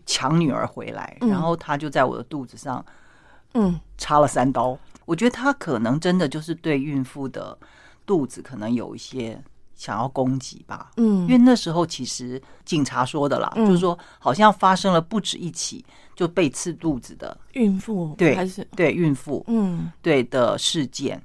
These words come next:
Speaker 2: 嗯。
Speaker 1: 但是可能那时候没有像现在网络这么的发达，
Speaker 2: 嗯，
Speaker 1: 所以没有那么多的上报。
Speaker 2: 对。
Speaker 1: 但他后来可能就是有人开门，再开门进来，所以他听到有声音了，他就赶快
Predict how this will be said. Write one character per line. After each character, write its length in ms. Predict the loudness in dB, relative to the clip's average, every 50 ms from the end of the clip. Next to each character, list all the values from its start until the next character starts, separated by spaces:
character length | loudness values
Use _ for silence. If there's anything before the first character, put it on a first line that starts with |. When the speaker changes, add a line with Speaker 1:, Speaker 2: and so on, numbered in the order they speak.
| -8
Speaker 2:
嗯。 280 | -4 -2 -2 -2 -2 0
Speaker 1:
但 120 | 2 2 2
是 60 | 4
可 100 | 2 2
能 80 | 2 2
那 100 | 2 2
时 100 | 2 2
候 60 | 2
没 120 | 2 2
有 100 | 2 0
像 200 | 0 0 -2 -2
现 200 | -2 -2 -4 -4
在 240 | -2 -2 -2 -2 -2 -6 -14 -20 -20 -8 _
网 200 | 0 0 0 2
络 180 | 0 0 0
这 140 | 0 0 0
么 180 | 2 2 0 0
的 320 | 0 -2 -2 -2 -2 -6
发 280 | -10 -6 -2 0 2 4
达， 220 | 4 4 4 2
Speaker 2:
嗯， 20 | 0
Speaker 1:
所 140 | 2 2 4
以 40 | 4 4
没 120 | 4 2 2
有 160 | 0 0 0
那 160 | -2 -2 0
么 140 | 0 0 0
多 240 | 0 -2 -2 -2 0
的 300 | 0 0 -2 -2 -2 -6
上 320 | -8 -2 -2 0 0 -2 -2
报。 220 | -2 -2 -2 -2 -4
Speaker 2:
对。 60 | -10 -20 -20 0 4
Speaker 1:
但 140 | 4 4
他 140 | 6 6 4 6
后 120 | 8 8
来 100 | 8 8
可 140 | 8 4 2
能 100 | 0 2
就 120 | 2 2 4
是 80 | 6
有 140 | 6 6 6
人 180 | 6 2 0 0
开 260 | -2 -2 0 0 2
门， 220 | 2 2 0 -2 -2 -8 -14 -16 -16 -10
再 180 | -2 0 0
开 200 | 0 2 0 0
门 180 | 2 2 0 0
进 240 | -2 -2 -2 -2 -2
来， 200 | -4 -4 -8 -10 -6
所 120 | -4 -2
以 40 | -2
他 160 | -2 -2 -6
听 220 | -4 -2 -4 0
到 140 | 2 2 2
有 80 | 0 -2
声 220 | -6 -8 -6 -6
音 160 | -4 -4 -4
了， 60 | -4 -6
他 120 | -6 -6
就 100 | -6 -6
赶 160 | -6 -6 -8
快 220 | -4 -4 -4 -4